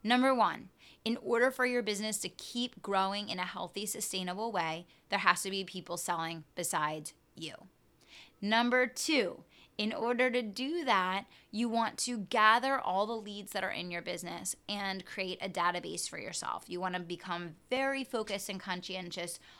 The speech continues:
around putting a database together with names, phone numbers, emails, and addresses so that you actually can follow up on the leads that you have in your business. And finally, your team needs training.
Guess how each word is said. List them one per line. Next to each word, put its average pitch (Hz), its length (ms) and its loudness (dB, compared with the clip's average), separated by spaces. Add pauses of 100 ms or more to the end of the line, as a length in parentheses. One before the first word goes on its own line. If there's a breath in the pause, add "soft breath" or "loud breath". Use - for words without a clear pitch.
(140 loud breath)
around 175 640 0 (340 soft breath)
putting 233 280 2
a 233 40 0
database 180 480 4
together 175 340 -2
with 170 160 -6
names, 220 500 -2
phone 220 240 -4
numbers, 202 320 -4
emails, 190 400 -4
and 175 120 -6
addresses 170 540 -4
so 190 140 -6
that 185 140 -6
you 196 120 -2
actually 202 380 2
can 269 400 2
follow 180 340 2
up 156 160 -2
on 156 140 -4
the 160 80 -8
leads 156 300 -10
that 170 120 -4
you - 80 -12
have - 220 -6
in 104 60 -12
your 98 100 -10
business. - 540 -10 (760 loud breath)
And 208 220 0
finally, 233 880 4 (260 loud breath)
your 196 160 0
team 220 680 -2
needs 185 420 -4
training. 196 520 -4